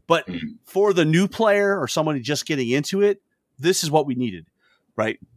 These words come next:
Speaker 1: And, you know, now that you've got things like butchers that have multiple options or different unit types,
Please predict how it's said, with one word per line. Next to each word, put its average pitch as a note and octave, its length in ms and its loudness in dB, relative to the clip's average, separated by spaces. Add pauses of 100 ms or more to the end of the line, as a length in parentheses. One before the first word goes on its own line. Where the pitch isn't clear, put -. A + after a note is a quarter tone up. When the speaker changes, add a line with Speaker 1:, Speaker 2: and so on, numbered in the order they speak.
(380)
Speaker 1:
And, A#3+ 260 2
you C#4+ 100 -4
know, G3+ 340 2 (1900)
now F3 300 2
that - 160 -4
you've E3+ 100 -4
got D#3+ 200 2
things E3+ 180 0
like A#2 220 0
butchers D3+ 340 -2
that C3+ 100 0
have C3 200 0
multiple C3+ 440 0
options C3 440 -6
or A#2 80 -2
different A2+ 320 -2
unit A2+ 280 -6
types, D3 340 -4